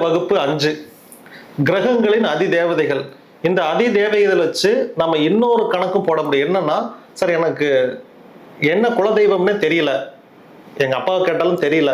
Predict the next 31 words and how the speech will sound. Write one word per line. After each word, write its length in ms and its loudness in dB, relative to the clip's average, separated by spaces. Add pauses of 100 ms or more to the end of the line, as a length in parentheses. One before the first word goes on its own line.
(140)
என்ன 280 2
குலதெய்வம் 600 0
என் 180 0
ஜாதகத்துப்படி?" 720 0
அப்படின்னா, 340 0 (840)
உங்க 360 0
ஜாதகத்துல 680 0
உங்க 120 0
முன்னோர்கள் 640 2
அப்படின்னு 320 0
ஒரு 80 -2
கட்டம் 280 -2
இருக்கு. 180 0
ஆனா 140 0 (140)
அஞ்சு, 320 0 (560)
லக்னத்துல 560 2
இருந்து 180 0
அஞ்சாவது 360 2
வீடு 200 2
உங்க 80 2
முன்னோர்கள். 540 0 (340)
அப்ப 320 0
இந்த 160 2 (140)
அஞ்சுல 440 2 (440)
என்ன 260 2
கிரகம் 460 0
நிக்குதோ, 400 0 (280)
அந்த 260 0
கிரகத்தோடைய 880 2
தெய்வம் 440 2
தான் 200 0